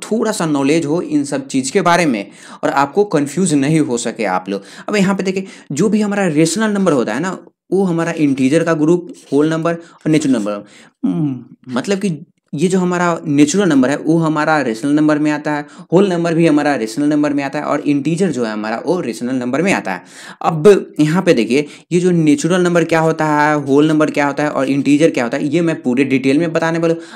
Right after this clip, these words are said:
अब यहाँ पे देखिए, इरेशनल नंबर जो होते हैं, वो हमारे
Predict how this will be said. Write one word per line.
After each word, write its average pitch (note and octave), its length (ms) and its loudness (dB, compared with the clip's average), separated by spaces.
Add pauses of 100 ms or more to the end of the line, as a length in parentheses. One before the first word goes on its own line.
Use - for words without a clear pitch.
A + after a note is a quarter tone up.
अब F#3 100 -4
यहाँ F#3 160 2
पे E3 80 2
देखिए, C3+ 200 -2
इरेशनल F3 560 0
नंबर D#3+ 220 0
जो C3+ 160 -2
होते A#2 200 -2
हैं, C3 200 -6 (320)
वो F3+ 80 4
हमारे E3 300 2